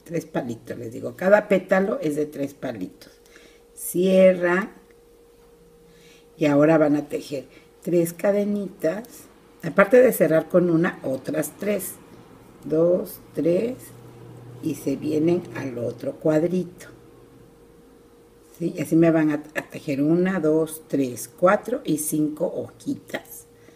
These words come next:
Aquí les voy a enseñar cómo hago esta.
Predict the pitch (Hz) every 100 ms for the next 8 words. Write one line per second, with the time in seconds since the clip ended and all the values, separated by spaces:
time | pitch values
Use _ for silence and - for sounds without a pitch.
0 | - - _ _ _ _ _ - 113 -
1 | 123 131 123 117 113 107 - 127 131 127
2 | - 135 120 117 113 135 180 190 - _